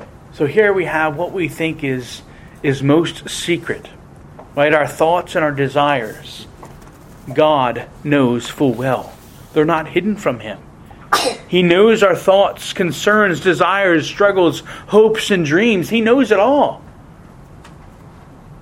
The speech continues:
He also knows our path and our way. Verse three, "You comprehend my path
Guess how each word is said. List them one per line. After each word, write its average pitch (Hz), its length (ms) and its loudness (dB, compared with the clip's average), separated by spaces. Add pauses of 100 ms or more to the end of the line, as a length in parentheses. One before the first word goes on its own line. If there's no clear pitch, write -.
(460)
He 190 80 0
also 226 320 4
knows 220 400 4
our 202 100 4
path - 800 -4
and 190 160 0
our 190 160 6
way. 185 420 0 (720)
Verse 196 240 2
three, 233 200 2
"You 202 180 0
comprehend 220 640 2
my 208 160 2
path 233 480 -2